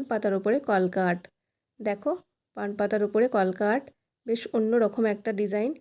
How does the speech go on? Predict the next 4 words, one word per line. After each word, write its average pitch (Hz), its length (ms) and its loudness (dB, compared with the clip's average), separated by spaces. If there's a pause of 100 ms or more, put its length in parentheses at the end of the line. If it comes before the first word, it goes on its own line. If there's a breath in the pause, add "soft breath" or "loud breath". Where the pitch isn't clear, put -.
(120)
করতে 196 340 -2
চলেছি। 196 440 0 (2250)
মিডলের 254 440 0
ওপর 240 200 4